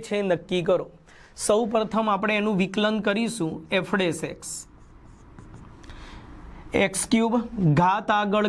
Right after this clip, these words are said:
ઘાતમાં ઘટાડો એટલે થ્રી એક્સ સ્ક્વેર, એટલે થઈ જશે સિક્સ એક્સ સ્ક્વેર. એક્સ વર્ગનું ટુ એક્સ, ટુ એક્સ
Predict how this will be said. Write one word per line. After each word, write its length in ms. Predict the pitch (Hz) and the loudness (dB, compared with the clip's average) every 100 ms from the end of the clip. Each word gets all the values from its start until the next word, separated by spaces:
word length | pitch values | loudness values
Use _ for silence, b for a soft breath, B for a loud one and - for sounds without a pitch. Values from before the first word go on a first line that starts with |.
| 180 | 2
ઘાતમાં 460 | 180 180 214 220 202 | 2 2 0 2 2
ઘટાડો 360 | 202 208 214 240 240 - - b - | 2 2 0 -4 -10 -20 -20 b 0
એટલે 140 | 180 180 - | 0 0 0
થ્રી 260 | 196 202 220 | 2 2 2
એક્સ 180 | 220 - | -2 -8
સ્ક્વેર, 280 | - 196 226 247 | -4 0 0 0
એટલે 220 | 175 190 196 | 0 2 0
થઈ 120 | 196 | 0
જશે 220 | 202 208 208 | 0 0 -2
સિક્સ 420 | - 214 214 233 214 | 0 -2 0 0 -2
એક્સ 180 | 214 - | -2 -2
સ્ક્વેર. 220 | 208 220 240 - - B B B | 0 0 -4 -14 -20 B B B
એક્સ 240 | 190 185 - 202 | 0 0 0 2
વર્ગનું 500 | 208 196 214 214 214 | 2 2 2 2 2
ટુ 160 | 214 202 220 | 2 4 2
એક્સ, 180 | 226 - - - - | 0 -8 -14 -6 0
ટુ 140 | 196 | 4
એક્સ 300 | 202 214 | 4 0